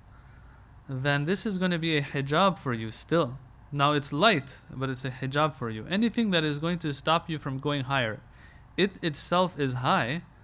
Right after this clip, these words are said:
but it's not letting you go higher. It says it's gonna be hijab of light. So he says these different stages of irfan and mysticism and spirituality and growth and all of that,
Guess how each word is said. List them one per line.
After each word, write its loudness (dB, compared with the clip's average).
but 0
it's -2
not 2
letting 0
you -2
go 4
higher. 4
It -16
says -2
it's -4
gonna -2
be 0
hijab -2
of -8
light. -4
So 2
he 2
says 2
these 0
different 0
stages 0
of 0
irfan 0
and -4
mysticism -4
and -6
spirituality 0
and -2
growth 2
and -2
all 0
of -4
that, 2